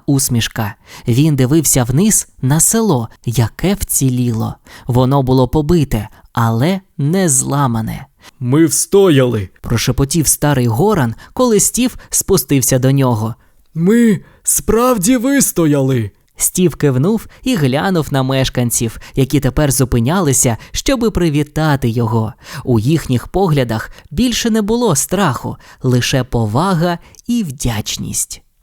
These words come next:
Speaker 1: Коли він ішов від села стежкою між квітучими лугами, із-за його спини ще довго долинали голоси, сміх, стукіт молотків. Село, яке колись боялося власної тіні, тепер сяяло,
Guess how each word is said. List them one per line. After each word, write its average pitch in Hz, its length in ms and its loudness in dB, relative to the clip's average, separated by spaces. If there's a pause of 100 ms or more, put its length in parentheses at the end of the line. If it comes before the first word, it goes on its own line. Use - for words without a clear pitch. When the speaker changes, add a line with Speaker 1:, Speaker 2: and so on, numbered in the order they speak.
(200)
Speaker 1:
Коли 143 340 2
він 151 320 0
ішов 151 460 0
від 135 240 0
села 156 420 0
стежкою 147 640 0
між 139 200 0
квітучими 139 640 0
лугами, 131 560 0 (260)
із-за 131 280 2
його 127 360 2
спини 151 500 0 (140)
ще - 280 0
довго 190 440 0
долинали 131 560 2
голоси, 131 680 0 (260)
сміх, - 640 0
стукіт - 580 -4
молотків. 131 720 -4 (300)
Село, 196 520 0 (220)
яке 143 240 0
колись 156 360 2
боялося 147 600 0
власної 139 540 0
тіні, 180 420 -2 (200)
тепер 131 360 0
сяяло, 113 600 -2